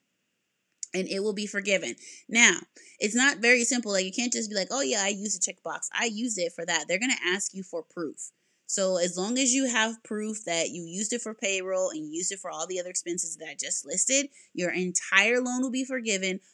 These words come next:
up to one hundred and fifty thousand dollars. All right. Now, for those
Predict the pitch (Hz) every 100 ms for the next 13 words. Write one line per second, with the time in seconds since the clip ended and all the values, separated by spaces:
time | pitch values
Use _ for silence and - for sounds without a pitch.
0 | _ 175 185 - 226 214 196 190 196 196
1 | 170 160 175 160 151 151 170 190 143 92
2 | - - - _ _ _ _ - 220 135
3 | - _ _ 196 233 311 302 226 214 196
4 | 202 285